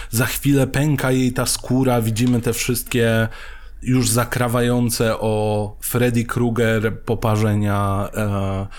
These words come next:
elementy ciała i ona się przebudza. Trochę z-, nie, nie wziąłem tego zbyt na serio, momentu, w którym ona się uśmiecha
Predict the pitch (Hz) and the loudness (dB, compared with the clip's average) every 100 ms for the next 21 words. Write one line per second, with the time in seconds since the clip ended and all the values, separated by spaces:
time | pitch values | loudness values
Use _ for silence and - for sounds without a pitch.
0 | - - 117 110 110 107 107 - 101 113 | -8 0 2 2 2 0 -2 -2 -2 0
1 | 175 226 - - - - - - - - | 0 -2 -6 -16 -18 -18 -18 -18 -18 -18
2 | - - - - 110 110 113 - - - | -18 -16 -18 -4 0 0 0 -2 -6 -4
3 | 120 147 127 101 95 - 202 - 247 196 | 0 2 2 0 -2 0 0 0 0 0
4 | - - 143 - 127 113 113 127 143 - | 0 -2 -4 -6 -6 -4 -6 -12 -14 -16
5 | - 135 113 - 185 165 175 175 160 156 | -18 -18 -18 -14 -6 -4 0 -2 0 2
6 | 165 156 151 147 110 107 104 104 104 - | 2 2 2 4 4 2 0 -2 -2 -2
7 | 104 - 101 101 120 - 117 - 127 123 | -2 0 0 2 0 -2 -8 -6 -2 2
8 | 120 113 110 - 113 110 107 113 104 - | 2 0 -2 -2 0 2 0 0 0 0
9 | 107 92 101 | 0 0 -2